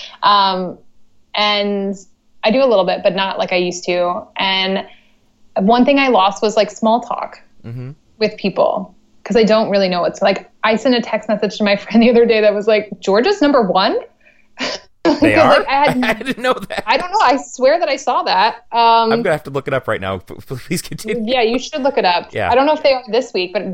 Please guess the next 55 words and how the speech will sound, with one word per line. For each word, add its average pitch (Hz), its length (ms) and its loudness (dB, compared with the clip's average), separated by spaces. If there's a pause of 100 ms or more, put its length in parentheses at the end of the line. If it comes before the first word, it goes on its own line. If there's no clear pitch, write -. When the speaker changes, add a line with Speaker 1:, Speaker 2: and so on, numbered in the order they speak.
(200)
Speaker 1:
I 214 100 -6
feel 262 180 2
like 359 160 2
last 214 320 0
week, 302 160 -4
'cause 240 100 -6
I 233 60 2
saw 269 180 2
Alabama 262 440 0
was 247 120 -4
number 247 200 0
two, 185 360 -2
and 190 80 -2
I 190 40 -2
don't 208 160 0
know 233 80 0
what 208 180 4
I 240 60 4
was 247 200 -2
doing, 180 460 2
and 202 80 0
I 214 60 4
was 220 100 2
like, 240 140 2
"Oh, 381 280 4
who's 247 200 -2
number 247 200 4
<laughs> - 120 -8
one?" 262 440 -2 (440)
And 330 160 2
I 381 120 4
was 381 220 -6
just 440 240 -6
like, 392 320 -2 (220)
"I - 60 -4
don't 453 200 4
know - 320 2
anything 233 480 2
about 196 300 2
this." 160 260 -2
Like, 247 140 0
I 254 100 0
can't 269 600 -2 (800)
go 233 140 6
to 233 60 6
a 226 100 4
party 202 540 2
and 196 400 -4
just 190 320 -2
small 190 260 -2
talk - 280 -6
this - 180 -4
with 170 120 -6
people - 300 -4
anymore. 120 640 -4